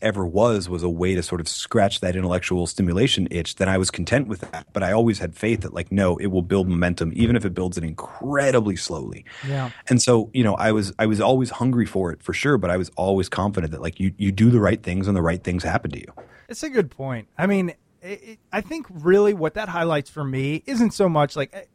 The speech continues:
Speaker 2: y-, it's not arrogance. It's not, it's, you know, it's a certainty, but it's really just the faith in your own abilities and stick-to-itiveness. I mean, honestly, that's what it comes down to.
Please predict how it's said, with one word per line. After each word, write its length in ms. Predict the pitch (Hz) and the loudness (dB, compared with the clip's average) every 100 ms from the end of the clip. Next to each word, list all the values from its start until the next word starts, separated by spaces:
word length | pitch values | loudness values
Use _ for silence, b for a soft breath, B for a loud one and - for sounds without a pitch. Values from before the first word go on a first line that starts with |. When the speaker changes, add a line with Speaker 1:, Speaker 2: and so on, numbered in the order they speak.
| _ | _
Speaker 2:
y-, 160 | 190 208 - | -20 -20 -10
it's 220 | 151 - | -8 -4
not 240 | 151 117 | -4 -4
arrogance. 440 | 104 98 104 107 - | -6 -14 -14 -14 -8
It's 200 | 165 - | -8 -4
not, 240 | 185 165 | -2 -2
it's, 300 | - 160 - - | -2 -6 -6 -6
you 120 | 160 | -4
know, 140 | 123 | -2
it's 140 | 127 - | -6 -8
a 40 | |
certainty, 360 | - 175 156 175 | -6 -6 -6 -2
but 180 | 220 220 b b | -2 -2 b b
it's 180 | 202 277 | -12 -6
really 280 | 359 311 | -2 0
just 240 | 160 156 - | 0 0 -4
the 60 | 147 | -8
faith 440 | - 156 156 - | -4 -4 -4 -4
in 100 | 151 | -2
your 160 | 143 139 | 0 2
own 160 | 135 | 2
abilities 640 | 117 127 131 156 175 165 - | 0 0 2 2 0 -4 -6
and 480 | 139 135 131 127 120 _ _ _ - - 165 | -2 0 2 0 -6 _ _ _ -18 -2 -2
stick-to-itiveness. 880 | - - 143 120 107 107 107 - - _ - | -2 2 4 4 -2 -12 -16 -20 -20 _ -6
I 60 | |
mean, 160 | 233 214 202 | -2 -2 -2
honestly, 480 | 233 247 220 247 | -2 -2 -4 -6
that's 340 | 202 151 143 - | -2 0 0 -2
what 120 | 135 | -8
it 60 | 113 | -6
comes 240 | 123 110 | -8 -10
down 240 | - 101 | -12 -14
to. 120 | 107 | -18